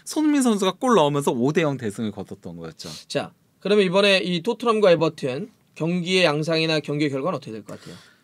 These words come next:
Speaker 1: 저는 일단 토트넘이 이 경기는 그래도 공격적으로 나서야 된다라고 생각을 해요. 에버튼이 왜냐면은 수비적으로 닫는 데다가 고든까지 못 나오기 때문에 더더욱 수비적으로 닫을 거거든요.
Speaker 2: 아, 근데 만약에 토트넘이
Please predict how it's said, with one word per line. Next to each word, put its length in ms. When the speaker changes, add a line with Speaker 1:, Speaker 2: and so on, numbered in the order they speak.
Speaker 1:
저는 600
일단 440
토트넘이 680
이 60
경기는 480
그래도 240
공격적으로 640
나서야 320
된다라고 460
생각을 400
해요. 300
에버튼이 440
왜냐면은 600
수비적으로 720
닫는 340
데다가 520
고든까지 680
못 160
나오기 300
때문에 400
더더욱 440
수비적으로 440
닫을 300
거거든요. 580
Speaker 2:
아, 400
근데 160
만약에 800
토트넘이 920